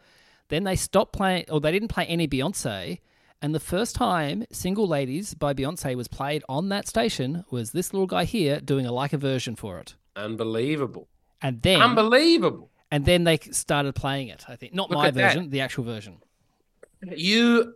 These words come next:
Speaker 2: um, you're the Rosa Parks
Speaker 1: I'm a powerful
Speaker 2: of
Speaker 1: ally.
Speaker 2: having single la-, you,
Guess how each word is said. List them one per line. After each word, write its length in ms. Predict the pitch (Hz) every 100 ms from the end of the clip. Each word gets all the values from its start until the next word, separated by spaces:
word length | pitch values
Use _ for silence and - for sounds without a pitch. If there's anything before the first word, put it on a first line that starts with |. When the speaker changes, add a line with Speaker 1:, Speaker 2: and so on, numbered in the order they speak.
| -
Speaker 2:
um, 460 | 160 160 151 147 - _ - - - _ _ _ _ -
you're 180 | 151 208
the 200 | 196 165
Rosa 400 | 143 185 214 196
Parks 680 | - 165 185 - - - -
Speaker 1:
I'm 120 | 156
a 80 | 180
powerful 400 | - 196 196 180
Speaker 2:
of 200 | 160 143
Speaker 1:
ally. 100 | 139
Speaker 2:
having 400 | 170 175 170 156
single 340 | - 185 190 175
la-, 100 | 180
you, 360 | 139 180 180